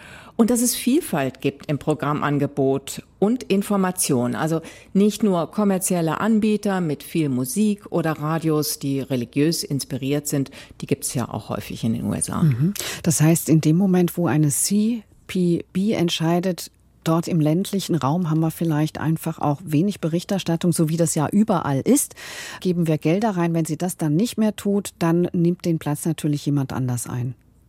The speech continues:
Speaker 1: Ja, vor allem werden nicht alle Stationen, nicht alle kleinen Sender, und es sind wirklich Kleinstsender oft,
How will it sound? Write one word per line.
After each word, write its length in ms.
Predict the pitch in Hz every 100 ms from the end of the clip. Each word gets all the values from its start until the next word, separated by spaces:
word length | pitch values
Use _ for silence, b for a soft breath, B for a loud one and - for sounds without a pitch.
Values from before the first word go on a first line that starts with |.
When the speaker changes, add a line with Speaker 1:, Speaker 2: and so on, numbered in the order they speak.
| _ _ _ _ _ _ - B B B B
Speaker 1:
Ja, 160 | 180
vor 240 | 170 180 -
allem 420 | 165 185 190 190 -
werden 680 | 165 165 165 185 196 190 170
nicht 400 | 165 165 - - -
alle 640 | 156 170 180 175 180 - -
Stationen, 880 | - 160 147 156 156 165 170 160 160
nicht 320 | 156 - -
alle 460 | 160 160 165 160 -
kleinen 540 | - 160 151 170 165
Sender, 380 | 147 147 165 156
und 120 | 135
es 80 | 135
sind 180 | 147 -
wirklich 360 | 135 - 123
Kleinstsender 920 | - 139 143 160 - 139 131 127 123 -
oft, 280 | 127 -